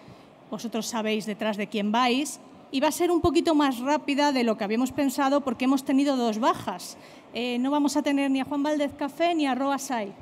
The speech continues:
que nos han causado baja ahora mismo. Estamos en temporada de gripes y pasan estas cosas. En cualquier caso, yo os iré llamando y os iré diciendo. Aquí he dejado, eh, micro de mano y el atril,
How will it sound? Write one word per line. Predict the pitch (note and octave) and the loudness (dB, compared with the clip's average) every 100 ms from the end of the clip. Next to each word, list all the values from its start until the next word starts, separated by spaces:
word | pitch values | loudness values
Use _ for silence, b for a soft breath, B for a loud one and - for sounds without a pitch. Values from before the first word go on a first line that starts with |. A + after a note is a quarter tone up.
| - | -8
que | A3+ | -4
nos | G#3+ C4 | -4 -4
han | B3 | -4
causado | C4 C#4+ C4+ | -6 -6 -6
baja | C4+ C#4 D4+ | -6 -6 -6
ahora | B3+ B3+ | -4 -2
mismo. | B3+ A#3 - G#3 | -2 -4 -4 -6
Estamos | - A#3+ A#3 | -2 -2 0
en | A#3+ | -2
temporada | A3 G#3+ G#3+ G#3+ G#3 | -2 0 0 2 2
de | G3+ | 0
gripes | A3 A3+ D4+ D#4+ - B B B B B - | -2 -2 -2 -4 -14 B B B B B -8
y | A#3 A3 G#3+ G#3 G#3 | -4 -2 -2 -2 -4
pasan | G#3 G3 A#3 | -6 0 0
estas | A#3 A#3 | 0 -4
cosas. | - G3+ - F#3 - B B B B B | -6 -8 -8 -12 -14 B B B B B
En | B3 | -2
cualquier | A#3 A#3 C#4+ | 2 2 2
caso, | B3+ - A3 - - - - | 0 -2 -6 -8 -20 -20 -10
yo | G#3 B3+ C#4+ | 0 4 4
os | D4+ D4 | 4 2
iré | B3+ C4 | 2 2
llamando | B3+ C4 E4+ F4+ G4+ | 4 4 4 4 4
y | F4 | 2
os | - | 2
iré | B3 | 0
diciendo. | A#3+ A#3 A3 G3 G3 E3+ B B B B | 0 -2 -4 -4 -6 -8 B B B B
Aquí | A#3+ A#3+ D#4 | -6 -2 0
he | |
dejado, | E4+ - C4+ A3 G#3+ - | 0 2 4 4 2 -2
eh, | - B3+ B3+ | 0 2 4
micro | B3+ D4 D#4+ G4 G4 | 6 6 6 4 6
de | F4+ E4 D#4+ | 6 6 6
mano | D#4 F4 G4+ A#4+ G#4+ - - - - | 4 4 2 0 -6 -14 -20 -20 -8
y | A#3 | -4
el | A3+ G#3+ | -2 -2
atril, | G3+ B3 F4 | -2 -2 -2